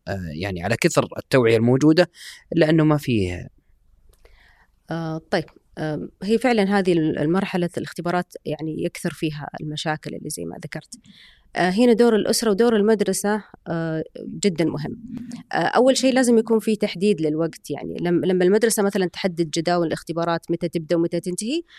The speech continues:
Speaker 2: لازم تزود الأسرة بهالوقت، تمام؟
Speaker 1: مم.
Speaker 2: أساس الأسرة إنه تعرف متى وقت انتهاء الاختبارات وكم المدة اللي راح يقضيها على أساس ما يرجع للبيت، أي تأخير ممكن إنها ت-، يعني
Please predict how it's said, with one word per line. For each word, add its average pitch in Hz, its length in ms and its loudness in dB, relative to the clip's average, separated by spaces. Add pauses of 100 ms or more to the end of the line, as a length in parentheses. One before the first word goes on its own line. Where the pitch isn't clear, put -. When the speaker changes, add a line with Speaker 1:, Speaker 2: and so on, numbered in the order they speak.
(180)
Speaker 2:
لازم 277 260 4
تزود 240 340 4
الأسرة 196 320 2
بهالوقت، 151 480 -6 (260)
تمام؟ 156 240 0
Speaker 1:
مم. 104 220 -2 (180)
Speaker 2:
أساس 285 260 0
الأسرة 285 340 4
إنه 269 160 2
تعرف 269 600 0
متى 214 240 0
وقت 202 260 0
انتهاء 170 320 -6
الاختبارات 170 720 -4 (500)
وكم 175 460 4
المدة 190 340 4
اللي 170 140 4
راح 175 160 -2
يقضيها 175 420 0
على 160 260 -2
أساس 165 300 -6
ما 156 100 -4
يرجع 160 300 -6
للبيت، 190 560 -2 (260)
أي 185 160 0
تأخير - 460 0
ممكن 170 340 -2
إنها 160 220 -2
ت-، - 220 -6 (500)
يعني 160 340 -6